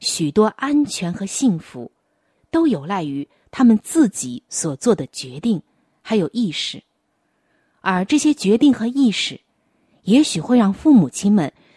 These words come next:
觉得很可怕。本期的节目，就让我们一起来分享，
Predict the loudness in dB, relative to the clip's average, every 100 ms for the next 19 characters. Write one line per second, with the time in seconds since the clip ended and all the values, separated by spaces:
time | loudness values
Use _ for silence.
0 | _ -4 -2 -2 0 2 2 -2 -14 -14
1 | -16 _ _ _ _ _ _ _ _ _
2 | _ _ _ _ _ _ _ _ _ _
3 | -6 -4 -2 -2 -2 -2 -2 -2 -2 -4
4 | _ _ _ _ 0 4 4 4 0 0
5 | 0 0 -8 -8 -2 -2 -2 -12